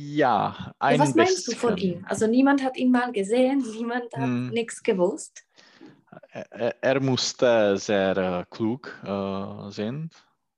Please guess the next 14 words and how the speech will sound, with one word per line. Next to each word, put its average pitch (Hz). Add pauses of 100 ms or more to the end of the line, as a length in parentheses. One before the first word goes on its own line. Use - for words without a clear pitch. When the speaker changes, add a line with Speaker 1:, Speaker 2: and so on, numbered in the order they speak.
(920)
Speaker 2:
Sein. 202 (200)
Speaker 1:
Sein. 110 (1200)
Speaker 2:
Mhm. 214
Speaker 1:
Äh, 214 (300)
und, 101
äh, 90 (1040)
ja, 104
er 110
machte 104 (300)
gute 110
En-, 104
Entscheidung-, 107 (180)
Entscheid-, 98 (180)
Entscheidungen. 110